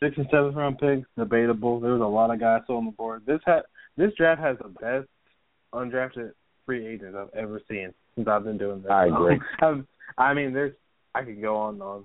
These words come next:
Speaker 1: about <laughs> who didn't get drafted, why they didn't, why should they. But I mean, Randall Evans, Brian Mililak from Boston College, um, okay players, but I won't judge them for that. They're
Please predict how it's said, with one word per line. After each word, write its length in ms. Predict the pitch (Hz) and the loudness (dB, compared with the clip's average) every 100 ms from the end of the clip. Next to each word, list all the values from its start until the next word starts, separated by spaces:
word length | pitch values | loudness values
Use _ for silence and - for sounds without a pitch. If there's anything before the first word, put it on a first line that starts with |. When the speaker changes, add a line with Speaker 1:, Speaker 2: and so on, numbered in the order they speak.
| - | -16
Speaker 1:
about 320 | 117 98 98 - 147 | -6 -4 -4 -6 -8
<laughs> 140 | - | 0
who 120 | 226 | 2
didn't 240 | 170 175 156 | 4 0 0
get 140 | 147 | -4
drafted, 520 | 127 123 123 139 131 - _ _ _ _ | -4 -6 -6 -8 -10 -12 _ _ _ _
why 260 | 101 107 120 | -8 -6 -6
they 100 | 117 | -8
didn't, 360 | 117 117 113 | -10 -10 -12
why 180 | 104 104 104 | -12 -14 -12
should 200 | 117 110 | -12 -10
they. 240 | 110 127 | -12 -2
But 260 | 139 135 127 | 2 2 2
I 60 | |
mean, 140 | 131 127 | -2 0
Randall 300 | 139 156 147 | 0 0 -2
Evans, 340 | 143 147 147 - _ _ _ _ _ _ _ _ | -2 -4 -8 -10 _ _ _ _ _ _ _ _
Brian 300 | 127 127 123 | -2 0 -2
Mililak 460 | 127 127 127 123 123 | -2 0 -2 -4 -8
from 140 | - 104 | -12 -6
Boston 300 | 110 113 113 | -6 -6 -4
College, 340 | 117 117 120 113 - | 2 4 4 -2 -2
um, 380 | 101 98 95 98 - 135 | 2 2 0 -8 -2 2
okay 340 | 151 143 127 | 2 2 0
players, 380 | 123 127 120 117 | 0 -2 -2 -8
but 220 | 101 101 - _ - - | -12 -14 -16 _ -4 2
I 60 | |
won't 280 | 151 165 - 113 110 | 2 2 -2 -12 -16
judge 200 | 123 120 | -10 -10
them 100 | 110 - | -10 -12
for 60 | |
that. 160 | 104 98 | -12 -12
They're 140 | 104 | -16